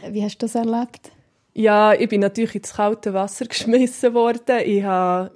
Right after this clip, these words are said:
Speaker 2: keine Ahnung gehabt, eigentlich von nichts. Ich bin noch nie Traktor gefahren.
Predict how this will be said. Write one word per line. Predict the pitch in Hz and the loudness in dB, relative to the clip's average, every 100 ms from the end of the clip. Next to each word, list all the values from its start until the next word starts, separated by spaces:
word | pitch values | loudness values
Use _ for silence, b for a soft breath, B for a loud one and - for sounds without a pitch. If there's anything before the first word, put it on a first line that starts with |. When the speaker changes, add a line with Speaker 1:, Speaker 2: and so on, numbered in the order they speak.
| _ - | _ -20
Speaker 2:
keine | - 208 202 - | -8 -4 -2 0
Ahnung | 180 196 233 247 | 0 0 0 -2
gehabt, | - 240 220 226 220 | -6 -4 -2 -2 -2
eigentlich | 214 214 220 208 | -4 -4 -6 -6
von | - 190 185 | -8 -6 -4
nichts. | 202 226 226 208 | -2 -4 -6 -10
Ich | 202 | -8
bin | 185 | -8
noch | 190 | -6
nie | 196 196 202 196 196 | -4 -2 -2 -4 -6
Traktor | - 190 190 - 196 190 | -4 -4 -6 -8 -6 -6
gefahren. | 196 - 190 180 185 196 196 196 | -8 -10 -6 -4 -6 -4 -4 -6